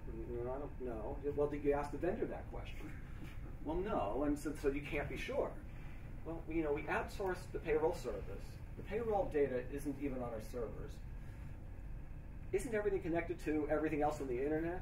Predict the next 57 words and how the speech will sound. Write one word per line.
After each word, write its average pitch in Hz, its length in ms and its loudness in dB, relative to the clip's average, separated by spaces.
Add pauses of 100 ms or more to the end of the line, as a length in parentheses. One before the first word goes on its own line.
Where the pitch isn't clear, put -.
So, 147 60 -2 (140)
so 156 100 4
you 156 140 4
want 202 280 2
me 302 100 -2
to 170 60 -2
ask 196 280 0
the 196 80 0
vendor 113 440 -2 (280)
if 131 100 0
his 214 180 0
software 147 420 4
will 117 280 0
hunt 208 240 2
down 160 220 6
our - 180 2 (100)
payroll 147 460 2
data 143 360 2 (120)
from 127 120 -2
across 175 280 2
the 175 100 2
internet 131 300 -2
and - 80 -4
try 135 160 -2
to 139 100 -6 (120)
kill 180 80 -2
it? - 180 -4 (880)
And 165 120 2
you 147 60 -2
think 208 200 6
he 180 80 4
might 156 200 4
say 113 200 -2
yes? - 420 0 (440)
Better - 180 -4
safe - 280 -2
than - 120 -6
sorry. - 400 2 (520)
The - 80 -4
last 156 180 2
thing 143 100 -2
goes, 123 180 2 (1400)
"Now 151 180 4
here's 143 240 -2
the 143 80 2
vendor." 165 320 0 (160)
"Yeah, 262 160 4
sometimes 240 460 0
it 214 80 -4
does 220 180 4
do 151 120 2
that. 113 200 -2
You're 170 100 2
the 180 100 0
first 165 280 2
one 139 140 0
to - 100 -4